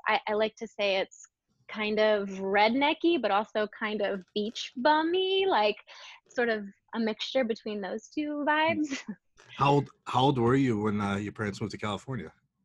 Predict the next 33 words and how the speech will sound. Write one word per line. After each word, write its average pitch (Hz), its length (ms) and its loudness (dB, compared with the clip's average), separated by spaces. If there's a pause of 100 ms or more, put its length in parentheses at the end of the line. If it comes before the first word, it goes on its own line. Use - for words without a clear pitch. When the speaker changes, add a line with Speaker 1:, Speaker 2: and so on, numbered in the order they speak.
Speaker 2:
and 90 140 -10
you? 82 160 -16 (1400)
Speaker 1:
Uh, 240 420 6 (540)
you 247 160 2
mean 233 160 2
when 220 100 2
I 208 80 2
was 202 80 -2
born? 202 260 -4 (1500)
Speaker 2:
Yeah, 143 280 4 (280)
yeah. 107 140 -8 (880)
Speaker 1:
I 269 160 4
was 311 240 -2
only 240 340 -6
in 240 100 -8
California, 208 760 -8 (100)
n-, 208 100 -14 (100)
not 214 240 0
even 196 180 -6
a - 20 -10
year. 185 360 -6 (160)
We, 214 260 -6
my 208 140 -4
dad 196 320 0
moved 196 320 -8
me 196 100 -6
back 190 220 0 (160)
to 185 360 -4 (380)
Florida 202 460 0 (160)
when 175 160 -8
I 170 80 -4
was 175 100 -8
a 135 80 -10